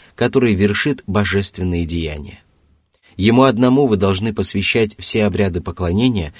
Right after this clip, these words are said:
на которые у вас хватает сил. Неужели вы не задумываетесь над знамениями, свидетельствующими о том, что только Аллах является божеством, достойным поклонения и восхваления,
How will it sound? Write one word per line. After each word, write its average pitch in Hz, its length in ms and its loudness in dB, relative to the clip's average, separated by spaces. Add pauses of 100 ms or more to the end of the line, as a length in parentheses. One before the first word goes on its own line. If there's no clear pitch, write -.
(160)
на 101 140 2
которые 104 480 2
у 90 140 -2
вас 101 260 0
хватает 85 560 -4
сил. - 340 -6 (880)
Неужели 127 360 4
вы 156 120 2
не 139 120 2
задумываетесь 104 880 0
над 95 200 0
знамениями, 90 840 0 (160)
свидетельствующими 139 1120 0
о 104 100 2
том, 151 340 -2
что - 260 -2
только 135 440 0
Аллах 127 460 0
является 101 600 0
божеством, 90 800 -2
достойным 104 640 0
поклонения 107 760 0
и 107 140 -6
восхваления, 95 800 -2